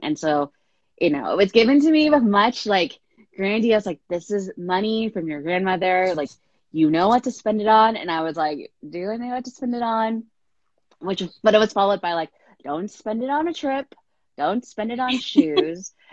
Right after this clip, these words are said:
Speaker 1: So naturally, I'm like, "All right, I need to spend it on a business. But, like, what am I gonna spend it on?" And yes, the things I considered were ads. It's like, do I go for coaching? Do I buy, you know, certain software? Do I do,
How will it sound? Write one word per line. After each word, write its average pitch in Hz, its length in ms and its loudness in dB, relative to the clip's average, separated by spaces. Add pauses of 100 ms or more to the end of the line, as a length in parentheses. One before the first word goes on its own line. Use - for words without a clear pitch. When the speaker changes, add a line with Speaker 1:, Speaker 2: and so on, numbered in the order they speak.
(120)
Speaker 1:
So 254 120 0
naturally, 269 680 0
I'm 185 280 -4
like, 180 340 -4
"All 208 140 -2
right, 175 200 0
I 175 60 -6
need 175 140 -8
to 170 80 -10
spend 190 260 -12
it 220 60 -10
on 302 180 -4
a 311 40 -4
business. 165 760 -6 (540)
But, 226 80 4
like, 233 180 6
what 196 220 2
am 220 100 -4
I 233 140 -6
gonna 240 180 -6
spend 269 240 -4
it 233 60 -6
on?" 143 220 -4
And 185 260 -6
yes, 175 300 -4
the 170 80 -12
things 185 200 -4
I 208 80 0
considered 170 500 -4
were 117 220 -10
ads. 180 640 2 (180)
It's 147 180 -4
like, 139 200 -4 (160)
do 165 100 -4
I 147 160 -4 (140)
go 151 160 -4
for 143 120 -12
coaching? 190 760 0 (560)
Do 170 160 4
I 156 720 2
buy, 151 760 -4
you 156 140 -10
know, 143 80 -12
certain 139 260 -14
software? 156 580 -4
Do 151 200 -8
I 143 120 -4
do, 143 480 -2